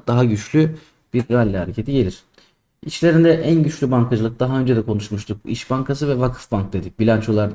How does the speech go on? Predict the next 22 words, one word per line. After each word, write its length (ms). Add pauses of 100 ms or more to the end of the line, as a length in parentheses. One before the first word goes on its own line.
(300)
daha 180
gelmeden 640
bir 120
hafta 260
öncesinden. 600 (840)
Yani 160
Temmuz'un 420
üçüncü 300
haftası 560 (440)
Vakıfbank 560
ve, 140 (400)
eee, 1040
İş 260
Bankası'nın 600
güçlü 340
bilanço 340
getireceğini 520
konuşmuştuk. 680 (520)
Hatta 320
İş 240
Bankası 340
şuralardaydı. 680